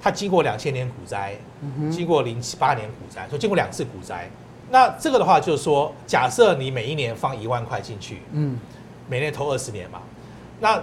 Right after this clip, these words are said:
Speaker 1: 这个人是巴菲特，每年买在最低点，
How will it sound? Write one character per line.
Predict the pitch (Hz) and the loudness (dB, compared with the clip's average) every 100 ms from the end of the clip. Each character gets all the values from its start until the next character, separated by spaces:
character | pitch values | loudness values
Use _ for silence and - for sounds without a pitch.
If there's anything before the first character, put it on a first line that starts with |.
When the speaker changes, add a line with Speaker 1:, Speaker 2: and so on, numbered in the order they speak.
| - - | -4 -2
Speaker 1:
这 | 294 | 2
个 | 214 | 4
人 | 135 110 120 | 4 0 -4
是 | 117 170 139 120 | -6 -2 0 2
巴 | - 127 | 2 2
菲 | 127 127 | 2 -2
特， | 143 95 - - - - - - | -2 -6 -8 -18 -20 -20 -20 -10
每 | 156 120 | -4 -2
年 | 143 | -2
买 | 135 101 | -2 -2
在 | 120 113 | -2 -2
最 | 131 101 | -4 -6
低 | 104 | -10
点， | 101 | -14